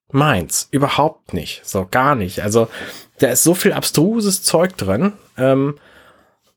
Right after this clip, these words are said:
irgendwie, also es wirkt auf mich wie so ein Kunstwerk,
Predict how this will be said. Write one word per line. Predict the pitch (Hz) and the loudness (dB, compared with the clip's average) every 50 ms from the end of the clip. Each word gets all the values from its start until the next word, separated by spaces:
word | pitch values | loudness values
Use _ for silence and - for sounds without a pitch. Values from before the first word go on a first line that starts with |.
| _ _ _ - - - - - - | _ _ _ -20 -20 -20 -16 -10 -2
irgendwie, | - 156 170 160 147 160 160 143 - | 0 2 2 2 2 0 -2 -2 0
also | - 143 131 151 | 0 0 2 2
es | 139 131 - 135 143 | 2 2 2 4 4
wirkt | 196 240 - - - | 4 4 4 0 2
auf | - 139 - - | 2 0 0 2
mich | 147 165 202 196 - - - - _ - | 2 2 2 0 0 -8 -10 -12 _ -20
wie | - 131 - 135 147 151 - - | -12 -4 -2 0 0 0 -2 -4
so | - 123 127 131 | -6 0 0 0
ein | 127 120 - | 0 0 -4
Kunstwerk, | - - 180 185 202 196 - - 95 92 98 98 113 151 175 185 - - | -2 2 2 2 2 0 -4 -8 -4 -2 -2 0 0 -2 -2 -4 -8 -18